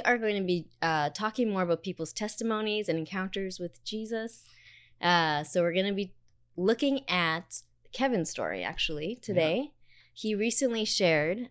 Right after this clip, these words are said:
Speaker 1: um, shared his testimony about how he grew up in church and he always wanted a relationship with Jesus. He loved Jesus,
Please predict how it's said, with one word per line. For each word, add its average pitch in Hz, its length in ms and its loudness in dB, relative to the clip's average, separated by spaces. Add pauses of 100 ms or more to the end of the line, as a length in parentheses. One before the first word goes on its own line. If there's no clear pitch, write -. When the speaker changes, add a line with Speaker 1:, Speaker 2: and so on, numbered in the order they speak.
Speaker 1:
um, 147 360 -6 (140)
shared 220 340 2
his 220 280 -2
testimony 160 640 -2
about 156 240 0
how 156 400 -6 (340)
he 226 180 0
grew 220 180 4
up 208 200 4
in 202 140 0
church 180 640 0
and 156 460 -4
he 175 200 -4
always 180 260 2
wanted 175 320 -2
a 170 60 4
relationship 165 560 0
with 156 120 -6
Jesus. 147 440 -2
He 143 100 -2
loved 196 380 2
Jesus, 185 640 -2